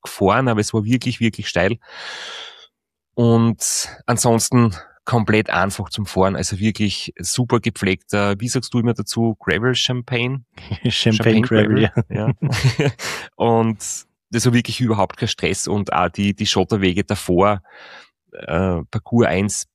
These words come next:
Speaker 1: A und, und die Anfahrt zum Parcours eins A war alles zusammen kein Problem.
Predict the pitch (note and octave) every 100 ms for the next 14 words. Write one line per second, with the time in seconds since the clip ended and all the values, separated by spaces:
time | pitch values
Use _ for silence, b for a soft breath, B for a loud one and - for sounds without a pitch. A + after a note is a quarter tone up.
0 | _ - - E2+ F#2+ A2 A#2 G2+ G2+ -
1 | G2+ G#2+ - F#2 A2 A#2+ - A#2 A2 -
2 | - A#2+ F2 G2+ - E2 F#2+ G2+ E2 F2
3 | - G2 F2+ G2 F#2 - F#2 G2